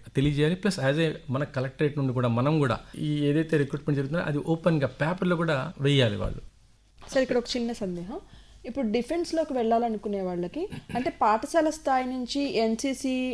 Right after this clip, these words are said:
Speaker 2: వాటిలో పార్టిసిపేట్ చేసిన స్టూడెంట్స్కే ఎక్కువ ప్రిఫరెన్స్ ఇస్తారా జాబ్స్లో, లేదంటే ఇంజనీరింగ్ అయిపోయాక వెళ్ళే స్టూడెంట్స్కి ఏమన్నా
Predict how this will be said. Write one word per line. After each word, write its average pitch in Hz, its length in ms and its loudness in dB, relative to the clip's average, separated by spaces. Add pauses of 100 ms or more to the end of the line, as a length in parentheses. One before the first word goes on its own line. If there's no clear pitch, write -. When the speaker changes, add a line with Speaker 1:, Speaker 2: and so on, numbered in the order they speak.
(140)
Speaker 2:
వాటిలో 220 320 0
పార్టిసిపేట్ 226 680 0
చేసిన 226 220 -2
స్టూడెంట్స్కే 220 680 -2
ఎక్కువ 247 260 0
ప్రిఫరెన్స్ 220 480 -4
ఇస్తారా 196 500 -2
జాబ్స్లో, 208 520 -2 (300)
లేదంటే 302 400 4
ఇంజనీరింగ్ 302 640 -2
అయిపోయాక 262 480 -2
వెళ్ళే 233 340 2
స్టూడెంట్స్కి 226 680 0
ఏమన్నా 220 320 0